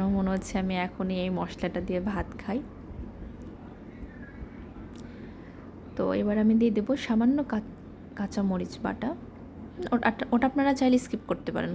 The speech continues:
কোনো সমস্যা নেই। আমি একটু দিয়েছি, কালারটা ভালো হয়। এবার আমি মাছগুলো দিয়ে দিচ্ছি। আমার মশলা প্রায় কষানো হয়ে গিয়েছে, তো আমি কিছুক্ষণ একটু নাড়াচাড়া করে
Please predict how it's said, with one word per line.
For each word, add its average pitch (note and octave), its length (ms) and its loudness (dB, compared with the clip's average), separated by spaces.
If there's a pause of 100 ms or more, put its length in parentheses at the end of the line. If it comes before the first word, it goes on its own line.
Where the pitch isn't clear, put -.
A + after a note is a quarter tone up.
কোনো F#3+ 120 2 (120)
সমস্যা F3+ 340 -2
নেই। C4 180 0
আমি G#3+ 100 6 (100)
একটু F#3 200 -2
দিয়েছি, F3+ 260 0 (100)
কালারটা F3+ 380 -2
ভালো E3+ 220 0
হয়। B3+ 140 0 (460)
এবার A3 180 8
আমি A#3 160 8
মাছগুলো G#3+ 440 4
দিয়ে G3 160 4
দিচ্ছি। G3 240 -2 (100)
আমার G3 200 2
মশলা F#3+ 340 -2
প্রায় F#3 240 0
কষানো G#3 320 2 (100)
হয়ে A#3 240 8
গিয়েছে, F3+ 300 0 (2500)
তো - 100 -2
আমি A3 180 8
কিছুক্ষণ A3+ 360 2 (100)
একটু B3+ 200 0 (500)
নাড়াচাড়া G3 500 0
করে A3 160 4